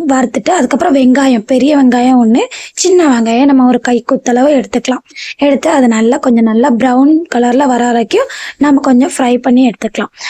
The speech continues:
அதுக்கப்புறம் ஒரு கைக்குத்து கருவேப்பிலை. So, அப்புறம் தேங்காவும் ஒரு க-, கைப்பிடி எடுத்தா போதும். ரொம்பவும் தேங்காய் போட்டா தேங்காவா இருக்கும். So, அதுக்கப்புறம் நல்லா அதை ஃப்ரை பண்ணிட்டு, மஞ்சள் பொடி ஒரு டீஸ்பூன்,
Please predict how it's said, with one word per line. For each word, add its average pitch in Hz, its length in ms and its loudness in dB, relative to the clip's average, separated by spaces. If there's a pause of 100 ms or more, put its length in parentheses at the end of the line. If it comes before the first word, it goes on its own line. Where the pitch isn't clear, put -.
(120)
அதுக்கப்புறம் 311 640 -2
ஒரு 277 240 0
கைக்குத்து 254 880 0
கருவேப்பிலை. 247 440 0 (460)
So, - 200 -2
அப்புறம் 339 420 0 (460)
தேங்காவும் 285 500 2
ஒரு 269 200 2
க-, 247 280 -2
கைப்பிடி 269 360 0
எடுத்தா 254 300 0
போதும். 247 300 0
ரொம்பவும் 254 340 2
தேங்காய் 247 340 0
போட்டா 247 200 -2 (120)
தேங்காவா 254 440 2
இருக்கும். 254 260 -4 (280)
So, - 160 -4
அதுக்கப்புறம் 294 440 0
நல்லா 254 320 2
அதை 254 160 0
ஃப்ரை 247 280 -2
பண்ணிட்டு, 233 400 -2 (120)
மஞ்சள் 240 340 0
பொடி 247 220 0
ஒரு 240 180 -2
டீஸ்பூன், 254 400 -2